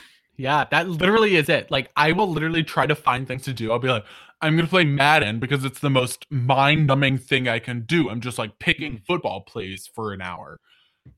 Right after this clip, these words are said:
Speaker 1: And then, like, halfway through, I'll be like, "I must check the news." And then I
Speaker 2: <laughs>
Speaker 1: find myself reading, like, an hour of New
Speaker 2: Must
Speaker 1: York
Speaker 2: have it.
Speaker 1: Times articles. Like,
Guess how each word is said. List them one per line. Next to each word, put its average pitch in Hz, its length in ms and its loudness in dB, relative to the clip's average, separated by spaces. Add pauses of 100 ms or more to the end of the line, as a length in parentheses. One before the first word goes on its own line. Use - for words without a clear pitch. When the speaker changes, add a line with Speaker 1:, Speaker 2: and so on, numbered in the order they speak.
(420)
Speaker 1:
And 147 160 -4
then, 139 160 -2
like, 123 320 -2
halfway 160 400 0
through, 240 180 -2
I'll 147 60 6
be 139 100 -2
like, 123 200 -4
"I 143 160 4
must 160 220 2
check 170 220 2
the 170 80 2
news." 160 500 4 (420)
And 139 120 -6
then 135 60 -2
I 135 140 2
Speaker 2:
<laughs> 143 340 2
Speaker 1:
find 160 160 2
myself 156 360 0
reading, 139 220 0
like, 139 160 -4
an 151 160 0
hour 135 420 2
of 123 60 -4
New 123 160 -6
Speaker 2:
Must 131 80 0
Speaker 1:
York 123 140 -2
Speaker 2:
have 120 80 -6
it. 117 40 -4
Speaker 1:
Times 135 280 -2
articles. - 640 -14 (180)
Like, 95 320 -10